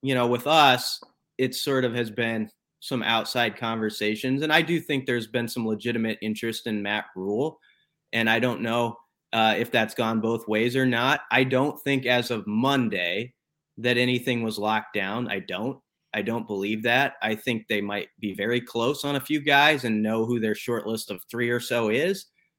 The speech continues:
but I don't think anything was locked down. And I, at this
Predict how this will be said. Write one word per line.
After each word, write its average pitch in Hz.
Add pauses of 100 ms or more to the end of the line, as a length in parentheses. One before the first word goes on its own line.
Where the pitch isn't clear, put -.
but 113
I 120
don't 135
think 135
anything 131
was 120
locked 123
down. 135 (300)
And 113 (380)
I, 139
at 120
this 135